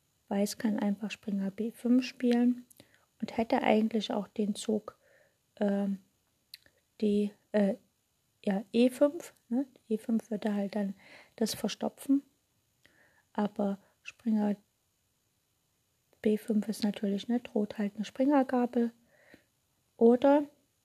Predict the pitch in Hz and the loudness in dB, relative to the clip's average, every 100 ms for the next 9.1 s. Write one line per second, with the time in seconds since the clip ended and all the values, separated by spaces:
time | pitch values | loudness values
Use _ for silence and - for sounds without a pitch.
0 | _ - 214 - 214 208 202 196 233 247 | _ -6 -6 -2 0 0 -2 -4 -4 0
1 | 269 254 233 196 214 262 220 - 233 220 | 2 4 2 0 -2 -2 -2 -2 2 4
2 | 208 214 214 202 - 202 - 208 196 - | 4 2 -2 -4 -4 -8 -4 -4 -6 -2
3 | 262 302 _ _ _ _ _ - 285 320 | -2 -2 _ _ _ _ _ -2 0 0
4 | - 262 254 247 247 - 233 233 220 196 | 0 0 0 0 -2 0 2 2 2 -2
5 | 185 185 - 226 - - 294 - 220 - | -2 -4 -8 -14 -6 0 0 0 -8 -4
6 | 240 - 233 226 233 - 196 196 - 262 | -6 -2 0 0 -2 -4 -4 -4 -6 -8
7 | 247 247 269 - _ - - _ - 208 | -2 -4 -4 -12 _ -20 -20 _ -4 -2
8 | 208 - 185 180 - 285 - - 254 254 | -2 -2 -4 -2 0 0 -2 -4 -2 -2
9 | - | -6